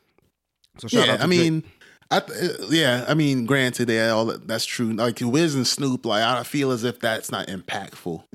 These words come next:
Speaker 2: if they, if they're invested in, in weed.
Speaker 1: It's expected. It's expected,
Speaker 2: It's
Speaker 1: right?
Speaker 2: expected, like, so, so
Speaker 1: Mm.
Speaker 2: much so that it's like, "Oh, okay, yeah, that makes sense." But, like,
Speaker 1: That
Speaker 2: Drake,
Speaker 1: works, yeah.
Speaker 2: yeah, like, Drake, I feel like that's, or Jay-Z, like, that, that's impactful to me, not because of how big they are, but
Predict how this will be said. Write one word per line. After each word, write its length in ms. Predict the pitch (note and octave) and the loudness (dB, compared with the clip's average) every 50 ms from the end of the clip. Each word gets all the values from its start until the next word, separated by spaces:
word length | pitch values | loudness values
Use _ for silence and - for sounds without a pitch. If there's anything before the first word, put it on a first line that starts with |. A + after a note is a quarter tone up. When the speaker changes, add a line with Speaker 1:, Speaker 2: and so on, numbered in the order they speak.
| - | -8
Speaker 2:
if 120 | A2+ G#2+ - | -8 -4 0
they, 200 | - A2 G#2+ G#2 G2+ | 2 2 2 2 0
if 200 | E2 D#2+ - F2+ | 0 -2 -2 0
they're 220 | A#2+ B2 A#2 G#2+ | 0 2 2 2
invested 500 | G#2 G2+ F2 A2 G#2+ G#2 - - A2 F#2 | 0 0 2 0 0 0 -2 -4 -4 -2
in, 220 | G2 F#2+ F#2+ F#2+ E2+ | -2 -2 -2 -4 -2
in 160 | F#2+ G2 F#2+ | -2 -2 0
weed. 100 | G2 G#2+ | 0 0
Speaker 1:
It's 100 | G#2+ G#2 | 2 2
expected. 540 | C3 - - - G3 F3+ - - B2 A2 G2 | 2 2 4 2 2 2 2 -2 -6 -6 -4
It's 140 | A2 A2+ | -6 -8
expected, 340 | B2 - - D#3+ D3 C3+ - | -6 -2 0 0 2 2 2
Speaker 2:
It's 80 | F3 - | 2 2
Speaker 1:
right? 60 | E3+ - | 2 2
Speaker 2:
expected, 540 | A#2+ A#2 - - F#3+ G3 - - D#3+ C3 A#2+ | 2 0 2 0 0 0 2 2 2 2 4
like, 180 | B2+ A#2+ B2 - | 4 2 2 2
so, 260 | - D#3 D3 C3+ B2+ | 2 2 2 2 2
so 240 | A2+ A#2 D#3 D3 C#3+ | 0 2 2 2 2
Speaker 1:
Mm. 40 | C#3 | 2
Speaker 2:
much 220 | C#3 C#3+ D3 - - | 2 0 0 0 0
so 260 | - C3+ B2 B2 A#2+ | 2 2 4 4 4
that 160 | A#2+ A#2 A2+ | 2 2 0
it's 100 | A2+ - | 0 0
like, 240 | B2 A#2+ A#2+ A#2 - - | 2 2 2 2 0 -2
"Oh, 220 | - F#3+ F3 D3+ | 0 2 4 4
okay, 280 | D#3+ D#3 - B2 A2 A2+ | 2 2 2 2 2 4
yeah, 180 | A#2+ A#2 A2+ A#2 | 4 4 2 2
that 120 | B2 B2 | 2 2
makes 240 | A2+ A2 G#2 G2+ - | 2 0 0 -2 -2
sense." 300 | - G#2 F#2+ F#2+ F#2 - | -4 -4 -4 -4 -6 -6
But, 180 | - A2+ G2 F#2+ | -4 -4 -2 -2
like, 160 | A#2 A2 A2 | -2 -2 -2
Speaker 1:
That 100 | A2 C#3+ C#3 | -2 -2 0
Speaker 2:
Drake, 220 | C3+ C#3+ D#3+ C#3+ - | 2 2 2 0 -2
Speaker 1:
works, 120 | - - | -4 -12
yeah. 160 | B2 A#2+ A#2 A2+ A2+ _ _ _ _ _ _ - | -12 -10 -10 -10 -12 _ _ _ _ _ _ -4
Speaker 2:
yeah, 260 | A2 B2+ C3 A#2 G#2+ | -2 0 2 2 2
like, 180 | G#2 G#2 A2 A2 | 0 0 -2 -2
Drake, 540 | G#2+ G#2 A#2+ C#3 D#3+ D3+ A#2+ - - - _ _ _ _ _ - - | -4 -2 0 2 2 2 0 -2 -8 -20 _ _ _ _ _ -20 -16
I 20 | |
feel 240 | - - C#3+ C3+ A#2+ | -6 -2 0 2 2
like 200 | G#2+ G#2+ G#2+ F#2+ | 2 0 -2 -2
that's, 540 | B2+ A#2+ A#2+ A#2+ - - - - - - - - | -2 0 0 -2 -2 -4 -6 -6 -6 -10 -10 -2
or 140 | - A#2 A#2 | 0 0 0
Jay-Z, 720 | A2 F2+ C3+ C3+ C3 B2+ A#2 G#2+ D3 E3 D#3+ C#3 C3 - _ _ _ _ _ _ _ _ _ _ _ _ _ _ _ _ _ _ _ - | 2 2 2 2 2 2 2 0 0 2 0 0 -2 -6 _ _ _ _ _ _ _ _ _ _ _ _ _ _ _ _ _ _ _ -8
like, 160 | - A2 A2+ A#2 | -4 -2 0 0
that, 280 | C3 C3+ C#3 B2+ - - - | 2 0 0 -2 -4 -6 -4
that's 240 | A#2+ C3+ C#3+ - C3+ | -2 0 0 0 0
impactful 580 | A2+ G2+ - C3 B2+ C3 C3 - - A2 G#2 - | 0 0 0 0 0 0 -2 -2 -2 -4 -2 -2
to 100 | - G2 | -4 -4
me, 160 | F#2+ F2+ F#2+ | -4 -2 0
not 200 | A#2+ B2+ - - | 0 0 0 -2
because 240 | B2 - - B2+ G#2 | -4 -4 -2 -2 -2
of 60 | A2+ | 0
how 140 | G#2+ B2 A2 | 0 0 0
big 280 | G2 F#2+ A#2+ B2+ B2+ A2+ | 2 2 0 -2 0 -2
they 120 | A2 G#2+ G2+ | -2 -2 -2
are, 180 | F#2+ F#2 F#2+ E2+ | -2 -2 -4 -4
but 280 | F2+ G2 F#2+ F2+ - | -4 -6 -6 -6 -10